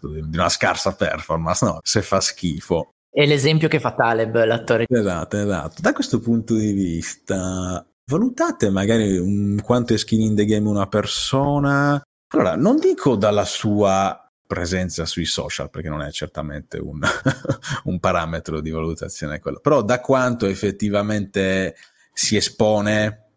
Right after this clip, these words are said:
Speaker 1: al giudizio. Ti faccio un esempio anche, non sto parlando di me, però per rendere chiaro un po' l'esempio che sto facendo.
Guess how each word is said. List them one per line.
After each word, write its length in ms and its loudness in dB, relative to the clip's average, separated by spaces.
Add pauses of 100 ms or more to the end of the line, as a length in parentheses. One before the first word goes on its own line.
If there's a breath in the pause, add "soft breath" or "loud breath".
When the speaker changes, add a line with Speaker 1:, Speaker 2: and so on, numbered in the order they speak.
(100)
Speaker 1:
al 160 0
giudizio. 640 -4 (420)
Ti 100 -20
faccio 240 -4
un 80 -4
esempio 360 -2
anche, 380 -8 (200)
non 120 -6
sto 160 -4
parlando 280 -4
di 80 0
me, 180 -2
però 360 -2
per 140 -4
rendere 340 -4
chiaro 260 -4
un 80 -6
po' 220 -4 (280 soft breath)
l'esempio 440 2
che 140 -4
sto 160 -6
facendo. 840 -4